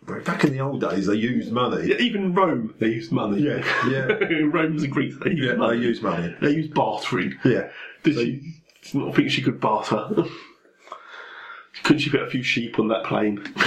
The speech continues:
Speaker 2: <laughs>
Speaker 1: <laughs> We don't know. We don't know. But, uh,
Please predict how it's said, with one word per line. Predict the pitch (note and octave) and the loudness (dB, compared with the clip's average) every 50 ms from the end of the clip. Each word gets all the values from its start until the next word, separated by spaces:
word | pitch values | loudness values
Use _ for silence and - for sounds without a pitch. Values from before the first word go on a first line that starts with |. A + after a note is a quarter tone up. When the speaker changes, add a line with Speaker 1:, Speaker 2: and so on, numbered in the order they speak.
| - - - - - - - - | 0 0 -2 -4 -6 -6 2 4
Speaker 2:
<laughs> | D3 C3+ - - - - D#4+ - - - - - - - - - - _ _ _ _ _ _ _ - - - - - | 4 4 2 -4 -2 0 0 0 0 -4 -10 -12 -14 -14 -14 -16 -16 _ _ _ _ _ _ _ -16 -16 -12 -6 -2
Speaker 1:
<laughs> | - - - - - - - - - - A3+ D#3+ - - - - B2+ | 0 2 2 2 2 0 -2 0 4 4 4 4 4 -2 -6 -4 -2
We | C#3+ C3+ | -2 0
don't | C3+ A#2 G#2+ G2+ F#2+ | 0 0 0 0 -2
know. | F#2 E2 E2 E2 - - - - B2+ B2+ - - C3 - | -2 -2 -2 -2 -2 -4 0 0 0 0 -2 -4 0 2
We | A#2 A2 | 2 4
don't | G#2 F#2+ F2+ E2+ E2 | 4 2 0 0 -2
know. | E2+ E2 D#2+ E2+ F2 F2 - - _ _ _ _ - - - - - - - - - - - - - - - - | -2 -2 0 -2 -2 -4 -8 -14 _ _ _ _ -12 -12 -12 -16 -20 -20 -18 -16 -14 -12 -12 -12 -12 -14 -4 -4
But, | G#2+ G2 - B2 | -4 0 2 2
uh, | B2+ A#2+ A#2+ A2+ | 2 2 2 0